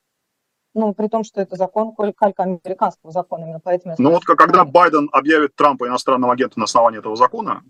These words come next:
Speaker 2: или там какого-нибудь Десантиса, или какого-нибудь своего, э, внутреннего позиционера Демократической партии, и снимет его с выборов,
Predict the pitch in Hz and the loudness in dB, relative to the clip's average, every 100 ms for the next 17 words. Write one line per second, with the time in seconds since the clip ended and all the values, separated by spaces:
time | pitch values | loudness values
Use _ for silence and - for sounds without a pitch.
0 | _ 123 120 117 117 - 113 101 107 156 | _ 0 2 4 2 0 0 0 2 4
1 | 175 143 - 107 101 110 113 104 110 107 | 4 0 0 0 2 0 0 0 2 4
2 | 110 101 98 101 - - 101 107 139 120 | 4 4 2 0 -4 -2 0 2 0 0
3 | 110 104 107 - 107 98 101 98 107 95 | -6 -4 0 2 2 0 -4 -4 -2 -2
4 | - - 196 - 147 - _ _ _ _ | -2 4 4 4 -10 -12 _ _ _ _
5 | _ _ _ _ - 135 147 131 131 117 | _ _ _ _ 0 2 4 4 2 2
6 | 123 110 98 | 0 0 -2